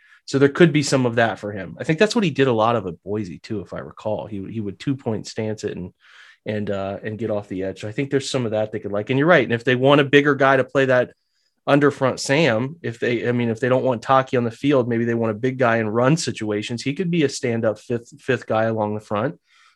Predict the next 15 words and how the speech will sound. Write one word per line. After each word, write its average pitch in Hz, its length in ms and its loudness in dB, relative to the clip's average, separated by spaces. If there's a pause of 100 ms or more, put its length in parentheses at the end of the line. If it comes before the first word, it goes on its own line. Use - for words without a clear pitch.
(140)
Uh, 120 100 -4
I 117 80 -2
think 117 220 -6
they 117 120 -4
see 113 220 -6
that, 110 220 0
and 120 80 -4
he 147 80 -2
can 165 140 6
run 180 200 8
too. 170 220 4
So 135 120 0
it's 120 120 -2
not 147 140 4
like 135 340 6